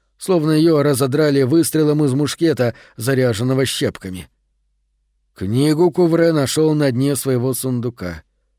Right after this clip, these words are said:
завернутую в чью-то чужую рубаху. Как и сказал Ван Актерен,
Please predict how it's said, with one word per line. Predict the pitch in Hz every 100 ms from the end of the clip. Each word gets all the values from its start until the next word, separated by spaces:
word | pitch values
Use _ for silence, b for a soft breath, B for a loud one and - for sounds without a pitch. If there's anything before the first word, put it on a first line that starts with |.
| _ _
завернутую | 90 95 117 120 147 147 135 143 131
в | -
чью-то | 131 127 135
чужую | 123 127 95 117 120
рубаху. | 120 123 104 90 80 87 101 _ _ _ _ _ _ _ _
Как | 131 131
и | 123
сказал | - 117 131 120
Ван | 117 120
Актерен, | 147 - 117 107